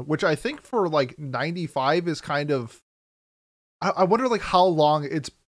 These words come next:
been where we had, like, a mixture of C G and, like, the n-, traditional two D, along with, uh, like, the,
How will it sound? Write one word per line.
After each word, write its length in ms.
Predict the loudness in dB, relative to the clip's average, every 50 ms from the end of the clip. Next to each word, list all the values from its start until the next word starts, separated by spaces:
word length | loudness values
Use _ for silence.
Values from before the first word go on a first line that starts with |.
| _ _ _ _
been 480 | 2 2 2 2 0 -4 -6 -8 -10 -12 _ _ _
where 180 | 0 2 2 2
we 140 | 2 2
had, 140 | 2 2 2
like, 120 | 0 -2 -4
a 60 | -4
mixture 400 | -4 -4 -6 -6 -6 -4 -2 -2
of 100 | -2 -2
C 300 | -6 -8 -6 -4 -4 -4
G 380 | -4 -6 -6 -6 -4 -6 -6
and, 200 | -4 -4 -6 -4 -4
like, 140 | -6 -8 _
the 80 | -12 -10
n-, 160 | -10 -10 -12 _
traditional 420 | -8 -6 -4 -4 -4 -6 -8 -8
two 220 | -8 -8 -10 -8
D, 300 | -6 -6 -6 -6 -6 -8 -10 _ -20 _ _ _ _ _ _ _
along 260 | 0 2 2 2 2 2
with, 380 | 2 0 0 0 -2 -10 _ -20 _ _
uh, 300 | 0 2 4 4 4 2
like, 220 | 2 0 -2 0 0
the, 240 | 0 0 0 -4